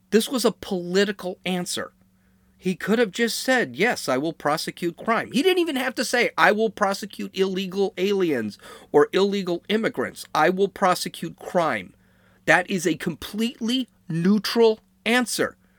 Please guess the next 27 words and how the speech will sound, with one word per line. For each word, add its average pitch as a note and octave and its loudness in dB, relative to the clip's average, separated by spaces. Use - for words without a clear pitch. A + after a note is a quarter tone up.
So F#3+ 8
his B3 2
answer C4+ 4
should C#4+ 0
have C#4+ 0
been, A3 2
"Right F3+ 6
now, A#3 4
according F3+ 2
to A#3 -8
the B3+ 4
law, F3+ 2
it E3 2
is D#3+ -2
a D3+ 0
crime F3+ -2
to A3 -8
cross F#3+ 0
the - 0
border F#3 2
illegally. E3+ 0
And E3 2
I E3 10
will F#3+ 6
prosecute F#3 -2
crime." D3+ 0
Done. F#3+ 4